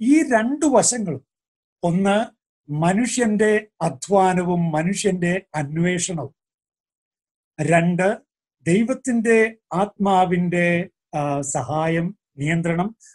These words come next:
അതിനനുസരിച്ചുള്ള വിശുദ്ധമായ ജീവിതം, മൂന്ന് ഞാൻ പറയാൻ ആഗ്രഹിക്കുന്നത് എക്ലേസിയാലിറ്റിയാണ്, സഭാത്മകത. ശരിക്ക് സഭാത്മകതയിൽ ആഴപ്പെട്ടവർക്ക്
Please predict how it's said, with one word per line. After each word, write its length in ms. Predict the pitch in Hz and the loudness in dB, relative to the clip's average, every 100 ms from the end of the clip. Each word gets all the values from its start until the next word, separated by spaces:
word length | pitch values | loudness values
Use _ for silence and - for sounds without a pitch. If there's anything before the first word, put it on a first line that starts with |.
| _ - | _ -4
അതിനനുസരിച്ചുള്ള 1200 | 214 233 311 262 208 - 202 185 196 185 175 175 - | -2 0 2 2 2 2 0 0 -4 0 0 0 -4
വിശുദ്ധമായ 800 | 147 135 220 - 190 165 151 147 | -6 -4 -6 -4 -2 0 -2 -2
ജീവിതം, 460 | 139 123 165 156 - _ _ _ _ _ _ _ _ _ _ _ 143 | -4 -4 -4 -4 -10 _ _ _ _ _ _ _ _ _ _ _ -8
മൂന്ന് 720 | 151 185 233 226 226 226 208 | -2 0 2 2 2 0 -2
ഞാൻ 200 | 170 175 | 0 0
പറയാൻ 320 | 165 160 170 | -2 -2 -2
ആഗ്രഹിക്കുന്നത് 800 | 139 147 160 156 156 151 151 156 _ _ _ _ _ 196 | -2 -4 -4 -6 -6 -4 -4 -6 _ _ _ _ _ -4
എക്ലേസിയാലിറ്റിയാണ്, 1400 | 151 _ - 202 196 - 190 156 151 139 - 131 - _ _ _ _ _ _ _ _ | -4 _ 2 4 4 2 0 0 -2 -6 -8 -8 -10 _ _ _ _ _ _ _ _
സഭാത്മകത. 1000 | - 165 151 - 165 180 - 156 127 123 _ _ _ _ _ _ _ | -6 -4 -4 -4 -4 -4 -8 -12 -12 -14 _ _ _ _ _ _ _
ശരിക്ക് 760 | - 214 240 262 285 - 277 | -2 2 2 2 0 0 -2
സഭാത്മകതയിൽ 1080 | 247 208 180 170 214 220 208 208 208 202 202 | 2 2 2 2 0 0 -2 0 2 2 2
ആഴപ്പെട്ടവർക്ക് 1200 | 160 180 202 - 185 180 175 160 - 165 165 165 | 2 2 0 -2 -6 -2 -2 -2 -2 0 2 0